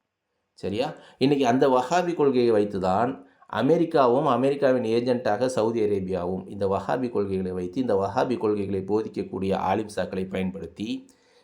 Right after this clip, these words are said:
ஏழை நாடுகளில் இருக்கக்கூடிய அப்பாவி இளைஞர்களை மூளை செலவு செய்து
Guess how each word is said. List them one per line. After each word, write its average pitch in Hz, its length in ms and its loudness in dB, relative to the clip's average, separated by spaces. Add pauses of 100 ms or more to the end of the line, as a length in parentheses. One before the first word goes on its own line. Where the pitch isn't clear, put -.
ஏழை 156 440 4
நாடுகளில் 127 640 0
இருக்கக்கூடிய 107 460 -6
அப்பாவி 117 480 0
இளைஞர்களை 101 520 -2
மூளை 120 300 2
செலவு 92 300 -6
செய்து 95 480 -8